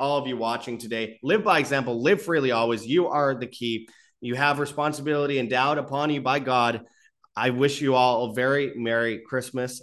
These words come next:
and a very good time with your family or your friends or however you're celebrating this year. And we will be back soon with much, much more. We got some really interesting stuff coming up soon. So stay tuned. This is Josh Sigurdson signing out from World Alternative Media.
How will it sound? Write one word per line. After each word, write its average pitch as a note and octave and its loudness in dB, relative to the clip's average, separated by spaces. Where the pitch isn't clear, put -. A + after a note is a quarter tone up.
and G2 -10
a F#2 -14
very G2+ -8
good G2+ -10
time G2 -12
with F#2 -14
your F#2 -16
family B2 -6
or F#2 -8
your F2 -12
friends A2+ -10
or F2+ -12
however G2 -10
you're F2+ -10
celebrating G#2 -10
this G2 -8
year. A#2 0
And G#2+ -2
we A2 -4
will A#2 -2
be A2 -2
back G2 -4
soon F#2 -6
with F2 -12
much, G2+ -4
much F#2 -8
more. F2+ -8
We E2+ -10
got F2+ -10
some F2+ -14
really G#2 -2
interesting G2 -10
stuff F#2+ -8
coming F2+ -10
up E2 -14
soon. F2+ -10
So E2+ -16
stay B2+ -2
tuned. G#2+ -4
This F#2 -14
is F#2 -14
Josh B2 -2
Sigurdson E3 -4
signing A2+ -2
out D#3 -2
from G2 -8
World D3 -2
Alternative G2 -8
Media. D#2 -12